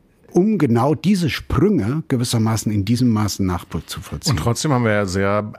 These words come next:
Speaker 2: letztlich praktische Probleme, nämlich die Fragestellung der, oder anders. Ich glaube, wir, wir glauben alle latent, dass cyberphysische Systeme, ich benutze das Wort so unglaublich gern, ähm, <laughs> ich das so unglaublich Quatsch finde,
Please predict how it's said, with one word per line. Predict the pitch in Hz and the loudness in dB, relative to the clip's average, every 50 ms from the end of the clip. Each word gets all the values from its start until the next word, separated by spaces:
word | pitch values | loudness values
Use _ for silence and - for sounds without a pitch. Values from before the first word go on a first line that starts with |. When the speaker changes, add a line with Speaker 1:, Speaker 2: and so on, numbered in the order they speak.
| _ | _
Speaker 2:
letztlich | - 98 85 87 104 101 - - 113 87 - - | -8 -4 -2 -2 0 -2 0 -2 -2 -2 -2 -4
praktische | - - 87 87 - - - 147 117 - 135 | -2 -2 -2 -4 -4 -4 -4 -4 0 0 -2
Probleme, | 117 - 120 107 101 101 104 104 | -2 -2 -4 -2 0 0 0 0
nämlich | 98 95 95 92 90 | 0 0 0 0 -2
die | 104 92 | -4 -6
Fragestellung | 85 - - - 80 82 95 95 - - 95 92 98 101 95 | -6 -8 -6 -2 -2 0 0 -2 -2 0 0 2 2 2 0
der, | 85 85 82 85 90 90 92 95 92 - - - | 0 0 0 0 0 0 0 -2 -4 -8 -10 -8
oder | - 95 80 73 73 - - _ - - - - - | -6 -4 -4 -6 -8 -10 -18 _ -20 -20 -16 -8 -6
anders. | - 95 82 73 - - - - - - - - - - - - - - - - - | -4 -4 -4 -6 -8 -10 -14 -18 -20 -20 -20 -20 -20 -20 -20 -20 -18 -18 -20 -16 -8
Ich | - - - | -8 -4 0
glaube, | - 127 123 123 | 0 0 2 4
wir, | 120 127 135 135 | 2 2 2 0
wir | 110 110 120 - 120 113 120 95 | -6 -10 -8 -6 -2 -2 -2 0
glauben | 104 104 98 117 123 120 123 | 0 0 2 0 0 0 -2
alle | - - 104 117 123 | -2 0 0 0 0
latent, | 120 107 104 - - 117 113 127 127 - | 0 0 -2 -2 -2 0 0 0 0 0
dass | 110 98 - - _ - - 120 | -2 -2 -2 -6 _ -12 -8 -4
cyberphysische | - - 120 113 117 117 117 113 - - - 120 113 107 110 101 98 104 | -2 0 0 0 0 0 0 -2 -2 -2 -2 0 0 0 0 -2 -2 -2
Systeme, | 98 98 98 - - 107 110 104 | -2 -4 -4 -4 -2 -2 -2 -2
ich | - - | -4 -4
benutze | - 101 98 95 - 101 | -4 -4 -2 -2 -4 -6
das | 92 95 | -4 -4
Wort | 98 98 98 | -4 -6 -6
so | - - | -8 -8
unglaublich | - 95 90 92 - 104 104 - | -6 -6 -6 -6 -6 -10 -12 -8
gern, | - 95 92 - - - - - - - - - | -6 -6 -6 -6 -8 -12 -20 -16 -14 -12 -6 -2
ähm, | - 101 95 95 95 98 101 104 107 - - 1077 - - - | 0 0 0 0 -2 -2 0 0 -2 -2 -2 -2 -4 -2 -2
<laughs> | 1077 1077 - - - | -2 -4 -4 -4 -4
ich | - | -4
das | - - - - | -4 -4 -2 -2
so | - - - | -4 -2 -4
unglaublich | - 156 147 123 123 113 110 101 - | -4 -2 -2 -2 -2 -2 -2 -4 -6
Quatsch | - - - 101 117 120 - - | -8 -6 -4 -2 -2 -4 -4 -4
finde, | 101 90 90 - | -4 -4 -4 -4